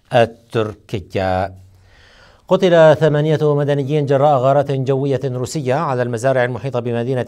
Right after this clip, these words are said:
خان شيخون بريف إدلب الجنوبي. وقال الدفاع المدني أن طائرة حربية روسية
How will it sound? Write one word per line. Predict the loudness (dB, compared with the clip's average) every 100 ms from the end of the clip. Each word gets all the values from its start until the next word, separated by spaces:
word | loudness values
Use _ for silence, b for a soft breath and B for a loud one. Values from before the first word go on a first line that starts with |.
| -6
خان | -8
شيخون | -8 -8 -8 -6
بريف | -6 -6
إدلب | -8 -6 -6
الجنوبي. | -6 -8 -6 -8 -10 B B B
وقال | -6 -2 -2
الدفاع | -4 -8 -4 -2 -2
المدني | -6 -6 -6 -4 -4 -6
أن | -6
طائرة | -4 -2 -2 -2 -6
حربية | -8 -6 -4 -4
روسية | -6 -8 -6 -4 -2 -4